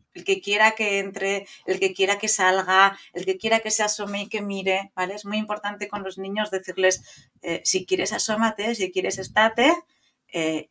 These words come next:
y no porque no estés el perro te va a querer menos o se va a enfadar contigo o lo que sea, ¿no?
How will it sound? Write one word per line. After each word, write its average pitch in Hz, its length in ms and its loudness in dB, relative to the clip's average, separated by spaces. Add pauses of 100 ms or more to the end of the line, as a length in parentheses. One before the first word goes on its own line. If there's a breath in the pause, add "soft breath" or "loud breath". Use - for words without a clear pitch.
y 214 160 0
no 226 320 2
porque 262 360 2
no 233 320 4
estés 226 500 -2
el 202 120 -4
perro 202 320 -2
te 208 100 -10
va 196 80 -2
a 196 60 -4
querer 190 220 -4
menos 208 480 -2 (200 loud breath)
o 180 120 -2
se 175 100 -4
va 180 80 4
a 190 40 4
enfadar 185 360 4
contigo 240 640 2
o 220 60 2
lo 190 120 -4
que 165 100 -8
sea, 165 280 -4
¿no? 202 180 -4